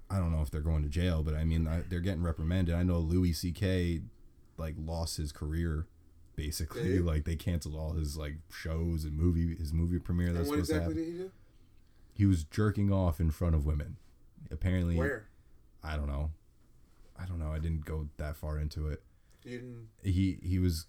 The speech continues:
Speaker 1: he was in a secluded room with these women, and he, like, asked them if he wanted to see his dick, pulled it
Speaker 2: Jerking
Speaker 1: out,
Speaker 2: off.
Speaker 1: and started, like,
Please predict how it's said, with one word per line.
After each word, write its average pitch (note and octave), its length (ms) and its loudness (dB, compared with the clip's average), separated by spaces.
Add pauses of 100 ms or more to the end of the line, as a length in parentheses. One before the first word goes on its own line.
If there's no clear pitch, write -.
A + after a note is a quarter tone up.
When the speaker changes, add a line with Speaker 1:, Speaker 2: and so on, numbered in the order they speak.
(100)
Speaker 1:
he G2 140 2
was F2+ 240 4
in G#2+ 160 4
a A#2 60 6
secluded A2+ 500 2
room F#2 320 6
with F#2 140 4
these G2 200 4
women, E2 480 2
and D#2 140 2
he, D#2 120 4
like, D#2 360 -2
asked E2+ 280 -4
them F#2+ 160 2
if F#2 140 2
he F#2+ 80 2
wanted F2+ 320 2
to F2 60 -4
see F2 180 -2
his E2 140 0
dick, D2 360 -4 (760)
pulled F2 220 2
it D#2+ 80 6
Speaker 2:
Jerking D#2 140 4
Speaker 1:
out, D2 140 2
Speaker 2:
off. - 60 -10 (260)
Speaker 1:
and D2 160 -4
started, C#2+ 320 -4
like, D2+ 140 -6